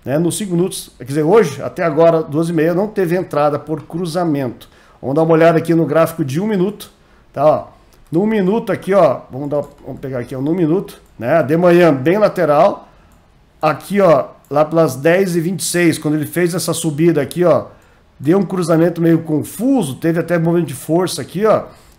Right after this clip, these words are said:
quem entrou comprado aqui até surfou nesse movimento aqui, até aqui a primeira banda, né? Mas, de novo, né, entrar no cruzamento,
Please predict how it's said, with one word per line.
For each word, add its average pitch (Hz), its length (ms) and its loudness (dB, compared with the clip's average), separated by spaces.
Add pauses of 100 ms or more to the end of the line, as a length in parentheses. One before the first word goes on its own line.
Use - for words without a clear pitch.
quem 143 160 -4
entrou 165 300 -2
comprado 156 520 0
aqui 160 220 -4
até 190 240 -4
surfou 190 440 -6
nesse 190 200 -8
movimento 190 500 -4
aqui, 170 460 -8
até 165 420 -2
aqui 175 200 -4
a 185 40 -2
primeira 180 360 0
banda, 147 340 0 (340)
né? 135 340 -6 (220)
Mas, 175 220 2
de 175 100 -4
novo, 202 440 2
né, 143 360 -2
entrar 170 840 -2
no 170 180 -2
cruzamento, 170 920 0